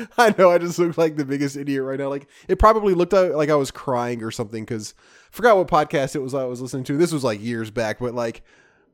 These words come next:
I was having to, like, lay my head down <laughs> and to, like, keep from bursting out laughing out loud. So it probably just looked like I was sobbing at my desk or something.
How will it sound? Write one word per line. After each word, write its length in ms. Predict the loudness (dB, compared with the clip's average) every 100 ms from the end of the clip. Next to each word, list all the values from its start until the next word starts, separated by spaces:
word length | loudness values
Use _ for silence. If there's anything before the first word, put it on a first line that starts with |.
| _ _ _ _
I 200 | 0 6
was 220 | 8 6 6
having 300 | 4 4 2
to, 80 |
like, 220 | 0 0 0
lay 320 | 0 4 4
my 160 | 2
head 360 | -2 -2 -4 -2
down 480 | -2 -2 -2 -6 -8 _ _ _ _
<laughs> 420 | _ _ _ _
and 320 | -4 -2 -2
to, 260 | -4 0 0 0 2
like, 240 | 2 2
keep 280 | -2 -4 0
from 240 | -2 0
bursting 440 | 0 0 0 -2 0
out 280 | 0 -2 _ -10
laughing 440 | -4 -4 -2 -4
out 180 | -2 -2
loud. 320 | -2 -2 -4
So 140 | -6 -4
it 60 |
probably 200 | 0 0
just 140 | -2 -6
looked 100 | -4
like 140 | -2
I 40 | -2
was 120 | -4
sobbing 440 | -6 -4 -4 -6
at 100 | -8
my 100 | -10
desk 320 | -10 -10 -12
or 60 | -16
something. 340 | -16 -14 -16